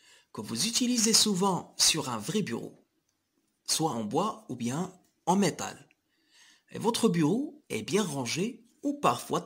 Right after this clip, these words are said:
très mal rangé, parce que vous mettez dessus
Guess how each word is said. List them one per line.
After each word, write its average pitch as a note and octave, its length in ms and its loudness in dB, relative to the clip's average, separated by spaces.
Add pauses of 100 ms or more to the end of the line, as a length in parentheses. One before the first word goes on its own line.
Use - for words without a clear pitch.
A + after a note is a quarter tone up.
(140)
très C4 220 0
mal A3+ 180 2
rangé, A2 500 -8 (380)
parce - 260 2
que F3+ 540 -2
vous A#2+ 220 -2
mettez A#2+ 320 0
dessus - 600 -4